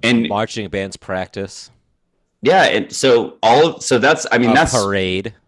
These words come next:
Speaker 1: Right, that's what you wanna do. Like, your goal
Speaker 2: That'd
Speaker 1: is
Speaker 2: be
Speaker 1: to
Speaker 2: cool.
Speaker 1: land somewhere fun.
Speaker 2: On a float.
Speaker 1: Right,
Speaker 2: In a
Speaker 1: but you don't
Speaker 2: parade.
Speaker 1: even know. You just gotta jump out of that plane, baby.
Speaker 2: And see where you, <laughs> see where you land?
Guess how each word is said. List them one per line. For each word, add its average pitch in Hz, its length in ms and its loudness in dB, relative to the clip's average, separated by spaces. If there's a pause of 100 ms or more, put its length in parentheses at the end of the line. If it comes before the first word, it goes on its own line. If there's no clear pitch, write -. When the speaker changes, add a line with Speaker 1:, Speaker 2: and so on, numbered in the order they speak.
(240)
Speaker 1:
Right, 113 240 0
that's 123 260 0
what 156 140 2
you 127 80 2
wanna 107 240 2
do. 90 240 -6
Like, 95 200 -4
your 135 180 0
goal 123 600 2
Speaker 2:
That'd - 60 -14
Speaker 1:
is - 60 -12
Speaker 2:
be 120 40 -8
Speaker 1:
to 127 60 -2
Speaker 2:
cool. 104 80 -2
Speaker 1:
land 117 260 0
somewhere 107 320 -2
fun. 95 440 -4 (680)
Speaker 2:
On 113 240 -4
a 95 60 -6
float. 92 540 -8 (480)
Speaker 1:
Right, 123 160 2
Speaker 2:
In 95 60 0
a - 40 -6
Speaker 1:
but 113 80 -2
you 143 120 2
don't 175 120 2
Speaker 2:
parade. 160 120 2
Speaker 1:
even 139 140 4
know. 92 300 0 (360)
You 101 100 -6
just 127 180 -4
gotta 110 180 0
jump 92 260 -4
out 90 160 0
of 87 60 -2
that 82 200 -4
plane, 87 260 -8
baby. 76 360 -14 (1300)
Speaker 2:
And 71 100 -20
see 92 180 -12
where 90 120 -10
you, 67 120 -18
<laughs> - 40 -20
see - 300 -8
where 127 120 -6
you 143 180 -8
land? 160 320 -10